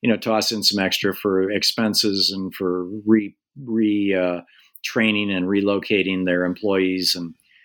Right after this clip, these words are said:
and, uh, you know, and for some of the smaller companies that might be harder to buy, uh, unless you go, you know, you cut a one-on-one deal with them. And I figured, you know, at worst, it's gonna cost a trillion dollars, which is just like the first year of the,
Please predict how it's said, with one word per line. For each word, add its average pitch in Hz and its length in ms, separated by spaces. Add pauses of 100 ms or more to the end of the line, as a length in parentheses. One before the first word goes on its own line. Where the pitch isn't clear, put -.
(160)
and, 87 420
uh, 85 460
you 107 140
know, 90 100
and 90 160
for 101 100
some 104 200
of 87 80
the 87 80
smaller 95 360
companies 90 520
that 90 260
might 95 320
be 90 80
harder 92 380
to 87 260
buy, 90 400 (420)
uh, 87 220
unless 95 300
you 92 80
go, 90 300
you 98 120
know, 82 80
you 85 180
cut 98 200
a 87 80
one-on-one 87 480
deal 107 200
with 101 120
them. 87 180
And 87 120 (380)
I - 60
figured, 156 240
you 139 80
know, 107 120
at 98 80
worst, 135 360
it's 107 120
gonna 98 180
cost 98 260
a 82 60
trillion 92 340
dollars, 92 460
which 98 180
is 95 140
just 120 260
like 107 220
the - 40
first - 360
year 104 160
of 95 60
the, 85 120